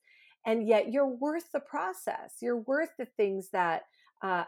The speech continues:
are hidden deep within you and, and, and are desiring to come to the surface. And so when we ask you,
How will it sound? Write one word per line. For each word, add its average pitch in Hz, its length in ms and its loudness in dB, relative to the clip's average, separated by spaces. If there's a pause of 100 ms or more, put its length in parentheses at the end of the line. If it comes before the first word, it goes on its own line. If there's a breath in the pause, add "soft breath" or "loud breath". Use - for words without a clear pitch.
are 202 200 4
hidden 247 560 0
deep 196 240 -8
within 185 480 -4
you 156 380 -4 (140)
and, 180 300 -4 (140)
and, 185 220 -4 (120)
and 180 140 -8
are 160 260 -4
desiring 180 600 -2
to - 100 -18
come 160 200 -6
to 156 60 -4
the 156 140 -8
surface. 160 500 -8
And 165 140 -12
so 170 180 -6
when 180 220 -4
we 285 160 -4
ask 226 320 -6
you, 170 320 0